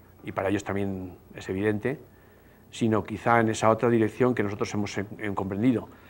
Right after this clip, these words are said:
en términos de felicidad, con la, con una comunicación más estrecha en, en nuestras vidas de, de barrio, cuando las hemos tenido, porque a veces ya las vamos perdiendo,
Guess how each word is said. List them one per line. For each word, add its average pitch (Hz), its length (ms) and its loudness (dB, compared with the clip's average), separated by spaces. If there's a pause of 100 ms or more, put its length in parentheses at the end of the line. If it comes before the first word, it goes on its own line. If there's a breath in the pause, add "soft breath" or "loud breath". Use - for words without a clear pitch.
(180 loud breath)
en 101 80 -6
términos 123 320 4
de 110 80 -2
felicidad, 113 460 4
con 101 100 0
la, 101 120 0
con 101 140 -6
una 110 200 -2
comunicación 107 520 0
más 101 140 0
estrecha 104 440 -2
en, 90 220 -10
en 101 120 -10
nuestras 98 280 -8
vidas 110 240 2
de, 101 220 0 (580 loud breath)
de 107 120 2
barrio, 123 560 8
cuando 107 240 -6
las 98 140 -2
hemos 117 180 4
tenido, 127 280 2
porque 90 560 -8
a 87 60 -4
veces 95 300 -4
ya 101 120 -2
las 95 120 -6
vamos 98 220 -2
perdiendo, 107 480 0